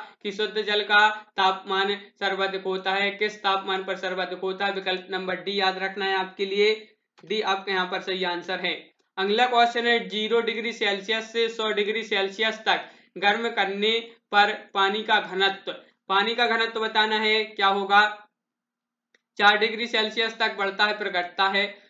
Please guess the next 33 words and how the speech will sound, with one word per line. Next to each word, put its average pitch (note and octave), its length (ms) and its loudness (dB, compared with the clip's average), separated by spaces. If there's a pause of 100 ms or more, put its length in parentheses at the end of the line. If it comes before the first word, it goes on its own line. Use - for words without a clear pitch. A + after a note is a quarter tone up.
(140)
चार G#3 220 4
डिग्री, A3+ 520 -2
चार G#3 320 2
डिग्री G3+ 340 -2
सेल्सियस G#3+ 480 -2
तक G#3+ 260 -2
घटता F#3+ 360 0
है G3+ 200 2 (340)
फिर F#3+ 140 -4
बढ़ता F3+ 380 0
है, G3 180 0 (320)
तापमान G#3+ 520 2
बढ़ने A3 300 0
के A3 160 -4
साथ G#3 360 2 (240)
साथ G3 380 0
घटता F#3 460 2
है, G3 240 2 (300)
तापमान A3 500 2
बढ़ने G3 280 0
के G3 140 -4
साथ F#3 280 -4
साथ F#3+ 320 -2 (400)
जो F#3 140 -4
है F#3 100 -4
यहाँ F3+ 240 -6
पर F#3 280 -4
यह G3+ 200 0
जो G#3 220 0
विकल्प F#3+ 420 0
है G#3+ 140 2 (300)
double F3+ 280 -2
हो, F3+ 120 -6